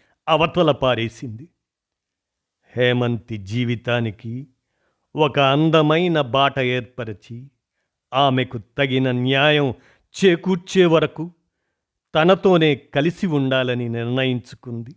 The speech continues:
కోడలిగా దూరమైన ఆ బంగారు తల్లిని కూతురిగా ఇంటికి తీసుకొచ్చుకోవాలని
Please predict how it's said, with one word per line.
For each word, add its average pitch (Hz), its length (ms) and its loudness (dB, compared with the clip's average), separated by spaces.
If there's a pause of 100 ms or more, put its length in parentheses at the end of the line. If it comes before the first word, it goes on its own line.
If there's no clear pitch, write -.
(1080)
కోడలిగా 123 800 2
దూరమైన 120 960 -4 (720)
ఆ 131 180 2
బంగారు 135 680 0
తల్లిని 135 580 -6 (760)
కూతురిగా 175 680 4
ఇంటికి 160 500 -4
తీసుకొచ్చుకోవాలని 135 1300 -2